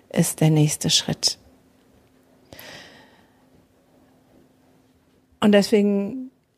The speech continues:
bitte ich dich, fordere dich heraus, jetzt genau hinzugucken.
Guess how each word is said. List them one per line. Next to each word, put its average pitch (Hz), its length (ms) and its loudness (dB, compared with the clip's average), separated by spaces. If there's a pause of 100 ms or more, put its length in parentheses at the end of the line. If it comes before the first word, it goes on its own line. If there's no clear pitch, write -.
(280)
bitte 240 340 2
ich - 180 -6
dich, - 320 -8 (160)
fordere 269 460 4
dich 254 180 2
heraus, 196 600 0 (760)
jetzt 233 260 2
genau 233 480 4
hinzugucken. 196 840 -8